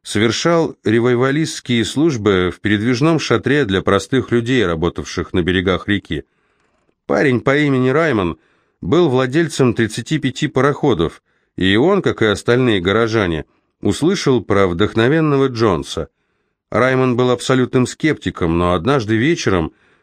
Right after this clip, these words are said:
он спустился в район доков посмотреть, из-за чего поднялась такая шумиха.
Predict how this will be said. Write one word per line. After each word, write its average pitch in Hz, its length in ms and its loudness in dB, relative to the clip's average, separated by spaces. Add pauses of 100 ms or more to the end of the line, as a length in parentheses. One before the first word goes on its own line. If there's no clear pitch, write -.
(140)
он 139 180 2
спустился 139 680 -2
в 92 60 0
район 113 420 0
доков 143 360 -2
посмотреть, 110 600 0
из-за 98 240 -2
чего 127 260 0
поднялась 123 500 0
такая 123 360 0
шумиха. 101 680 -2